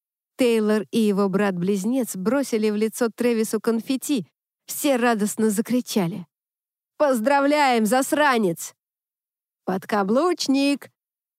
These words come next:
«Так держать, бешеный пёс!» Я изучающе смотрела на Трэвиса, пока он всех приветствовал. Последовали похлопывания по плечу,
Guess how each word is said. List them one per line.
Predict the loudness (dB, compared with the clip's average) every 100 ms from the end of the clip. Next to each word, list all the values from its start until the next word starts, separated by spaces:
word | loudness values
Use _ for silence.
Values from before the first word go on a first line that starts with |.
| _ _ _ _
«Так | 0 0 2
держать, | 0 0 2 2 2 0
бешеный | 0 0 2 2 2
пёс!» | 2 2 2 0 -8 -14 _ _ _ _ _ _ _ _ _ _ -2
Я | 0
изучающе | 0 -2 -4 -2 -2 -2
смотрела | -6 -4 -4 -2 -2 0
на | -2 -4
Трэвиса, | -2 -2 -2 -2 -4
пока | -4 -2 -2
он | -2
всех | -4 -6 -8
приветствовал. | -4 -2 -2 -6 -8 -10 -8 -12 -16 _ _ _ _ _ _
Последовали | -4 0 -2 0 0 0 -2
похлопывания | -4 -2 -2 -2 0 0 0 -2
по | -4
плечу, | -4 -4 -2 -4 -4